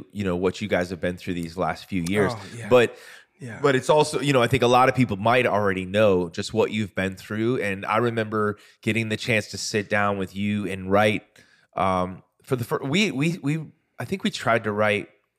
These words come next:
Speaker 1: years ago one time. And, and then here we were,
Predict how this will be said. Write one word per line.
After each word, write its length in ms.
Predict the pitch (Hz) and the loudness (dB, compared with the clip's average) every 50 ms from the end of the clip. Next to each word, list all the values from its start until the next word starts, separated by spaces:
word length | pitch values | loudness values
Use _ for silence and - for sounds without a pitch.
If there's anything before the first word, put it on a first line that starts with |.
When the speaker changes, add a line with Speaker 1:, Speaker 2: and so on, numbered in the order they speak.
| _ _ _ _ _ _ - | _ _ _ _ _ _ -16
Speaker 1:
years 460 | - 101 104 117 127 139 143 123 117 | -8 -2 2 4 6 6 4 4 0
ago 260 | 113 - 101 92 90 | -2 0 2 2 2
one 260 | 87 90 87 87 87 | 0 -2 -4 -6 -8
time. 440 | 85 - - 90 85 82 80 78 80 _ _ _ _ _ _ _ _ _ _ _ - | -8 -6 -4 -4 -2 -2 -4 -6 -8 _ _ _ _ _ _ _ _ _ _ _ -2
And, 460 | 117 117 107 104 101 98 95 95 95 - _ - | 0 2 2 2 2 0 -2 -6 -10 -12 _ -6
and 180 | - 107 104 110 | -6 -4 -2 0
then 160 | 117 113 110 | 2 0 0
here 240 | 110 98 127 139 139 | 0 0 2 2 2
we 200 | 127 127 123 117 | 4 2 2 2
were, 640 | 110 113 113 110 110 110 107 104 107 104 101 - | 2 4 4 4 4 2 2 2 0 0 -2 -6